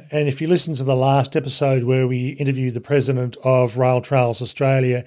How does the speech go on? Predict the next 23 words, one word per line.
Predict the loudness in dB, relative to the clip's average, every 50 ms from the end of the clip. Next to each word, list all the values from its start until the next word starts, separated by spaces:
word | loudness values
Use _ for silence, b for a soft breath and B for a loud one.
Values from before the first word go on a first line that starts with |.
| b b b b b b b b
he | b -8 -4
said | -2 2 2 2
a | 2
lot | 4 4 4 4 4
of | 2
these | -2 -2 -2 -4
trails | -6 -6 -4 -2 0 0 0 0 0 0 -2 -2
were | 0 0 0 2 2 0 0 -2
built | -4 -2 0 2 2 2 0 -6 b b b b b b
when | -6 -4 -4 -2
steam | -2 -4 -2 0 0 0 0 -2
trains | -4 -2 0 0 0 2 2 0 0 0
were | 0 2 2 4 4 2 2 0 -2 -2 -2
around, | 0 2 2 2 2 0 0 -2 -4 -8 b b b b
and | -2 -2 0 0
steam | 0 0 0 0 0 0
trains | 0 0 0 2 2 0 0 -2 -6
couldn't | -6 -6 -6 -6 -6 -6
cope | 0 2 2 2 2
with | 0 -2 0
very | 0 0 0 0
steep | 0 -2 -2 0 0 0 0 0
inclines. | 0 0 0 0 0 -2 -2 -2 -2 -4 -6 -6 -8 -8 -10